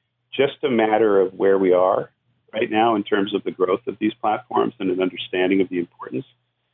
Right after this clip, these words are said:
And, you know, back to your query question, it's a really important one. I mean, Google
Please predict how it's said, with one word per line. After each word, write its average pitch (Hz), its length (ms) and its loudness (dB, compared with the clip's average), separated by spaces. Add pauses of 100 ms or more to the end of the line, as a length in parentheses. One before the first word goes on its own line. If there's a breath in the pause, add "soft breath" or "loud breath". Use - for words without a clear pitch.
(320)
And, 92 340 0
you 107 80 -6
know, 87 80 -6
back 98 320 -2
to 98 80 -4
your 87 100 2
query 151 360 2
question, 95 440 0
it's 95 180 0
a 117 40 -4
really 131 200 2
important 131 400 0
one. 90 320 0
I - 40 -14
mean, 101 180 2
Google 127 380 2